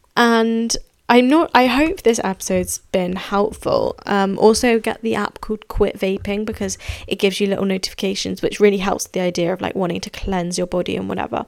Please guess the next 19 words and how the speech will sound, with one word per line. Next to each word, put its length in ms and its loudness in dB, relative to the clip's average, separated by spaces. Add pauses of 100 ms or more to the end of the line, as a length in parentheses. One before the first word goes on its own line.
(600)
Is, 220 0
like, 360 -2 (400)
you 220 -2
can 600 -2 (840)
see, 680 2
um, 560 -2 (880)
like, 180 4
your 100 6
brain 380 4
health 280 -2
and 80 -4
your 100 0
lung 280 0
health 340 -6
and 80 -6
your 120 -2
heart 320 -6
health 320 -4
improving 840 2